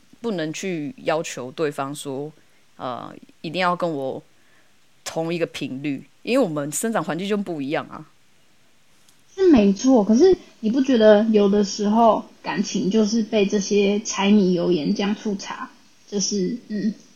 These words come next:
Speaker 2: 给磨损吗？
Speaker 1: 我觉得其实这些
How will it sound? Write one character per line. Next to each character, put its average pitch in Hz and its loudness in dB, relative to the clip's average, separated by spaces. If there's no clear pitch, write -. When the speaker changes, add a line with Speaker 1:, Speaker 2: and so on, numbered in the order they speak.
Speaker 2:
给 214 0
磨 214 6
损 220 0
吗？ 170 -6
Speaker 1:
我 175 0
觉 190 -4
得 180 2
其 160 -8
实 135 -8
这 185 -2
些 147 -2